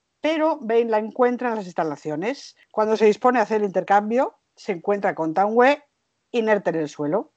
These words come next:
Al parecer hay otro jugador, y no es otro que Fennec Shand, que la volvemos a ver en acción.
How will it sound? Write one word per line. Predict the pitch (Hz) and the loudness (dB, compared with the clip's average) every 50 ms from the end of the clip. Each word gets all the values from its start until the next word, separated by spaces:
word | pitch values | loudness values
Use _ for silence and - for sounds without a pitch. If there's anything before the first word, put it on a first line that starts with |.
| _ _ | _ _
Al | - 226 208 | 4 4 6
parecer | - 214 196 190 - - 202 185 | 6 4 2 2 0 -2 0 0
hay | 190 196 202 | 0 2 0
otro | 247 247 - 294 | 0 0 0 -4
jugador, | - - 190 170 165 160 170 233 - - - _ _ _ _ _ _ | -4 -4 -2 0 0 2 2 2 0 -2 -8 _ _ _ _ _ _
y | 269 269 254 | 0 2 4
no | 262 | 4
es | 269 262 - | 2 2 2
otro | 269 247 247 269 285 | 0 0 2 -2 -2
que | 285 277 254 | 0 -2 -2
Fennec | - - 220 196 196 190 - | 0 0 0 0 0 -2 -4
Shand, | - - 165 156 180 214 208 | -2 0 0 0 0 -2 -4
que | - | -2
la | 214 190 | 0 2
volvemos | 170 170 156 170 165 170 175 - | 2 2 2 0 -2 -2 -4 -4
a | 185 | -2
ver | 165 165 165 160 147 139 139 _ _ | -2 0 0 -2 -4 -6 -12 _ _
en | 160 180 | -8 -8
acción. | 160 156 - - 156 151 165 220 277 277 | -8 -8 -6 -6 -4 -4 -4 -4 -8 -10